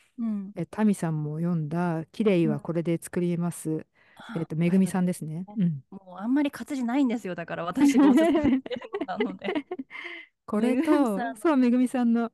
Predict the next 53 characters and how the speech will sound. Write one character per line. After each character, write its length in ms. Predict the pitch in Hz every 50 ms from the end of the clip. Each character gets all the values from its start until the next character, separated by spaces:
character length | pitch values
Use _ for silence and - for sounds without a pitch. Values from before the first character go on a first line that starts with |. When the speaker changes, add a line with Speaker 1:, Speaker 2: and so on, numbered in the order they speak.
| _ _ _
Speaker 1:
そ 60 | 214 214
う。 40 |
Speaker 2:
綺 60 | 214 277
麗 140 | 277 240 196
は 120 | 170 175
こ 100 | 185 175
れ 60 | 170
で 120 | 160 165 160
作 200 | - - - 180
れ 100 | 170 170
ま 100 | 165 160
す。 100 | 160 -
ダ 180 | 147 160 170 185
イ 60 | 196
ウ 20 |
ィ 100 | 190 196
ズ 100 | 180 180
ゼ 160 | 165 - 190 175
ロ 120 | 156 170
と、 480 | - - - 214 220 208 180 156 160 - _ _ _ _ _ _ _ _ _ _
Speaker 1:
は 100 | 202 190
い。 20 | 190
Speaker 2:
あ、 20 | 202
違 20 | -
う、 20 | 208
違 80 | 170
う、 40 | 175 -
違 20 | 185
う。 100 | 190 - _ _ _ _ _
綺 80 | - 285
麗 100 | 269 262
は 60 | 220
こ 80 | 190 190
れ 60 | 180 180
で 40 |
作 140 | 170 - -
れ 100 | 208 208
ま 100 | 208 208
す 80 | 196 -
と、 120 | - 254
あ 60 | 247
と、 140 | - 165 143 - - _ _ _ _
ダ 180 | - 185 208
イ 120 | 247 269 262
ウ 20 |
ィ 160 | 254 262 269
ズ 120 | 240 247 247
ゼ 140 | - 269 247
ロ 100 | 202 -
っ 40 |
て 180 | - _ - 165
い 320 | 165 165 175 190 208 185
う、 140 | 160 - -